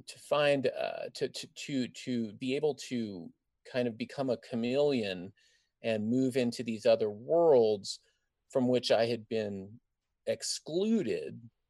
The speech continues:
um, by choice sometimes, but also just by circumstance. So it was my, s-, my, you know, a lot of those years were,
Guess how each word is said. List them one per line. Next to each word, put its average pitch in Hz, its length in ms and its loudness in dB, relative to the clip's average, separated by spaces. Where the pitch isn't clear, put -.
um, 98 400 0
by 98 320 4
choice 135 680 6
sometimes, 117 540 0
but 117 100 0
also 113 320 4
just - 260 -8
by 87 140 -2
circumstance. - 880 -4
So 107 280 4
it 135 60 6
was 123 220 0
my, 120 340 2
s-, - 480 -4
my, 104 200 -6
you 135 140 -6
know, 104 160 0
a - 60 2
lot 127 160 6
of 139 40 2
those 117 240 0
years 117 320 -2
were, 95 200 -8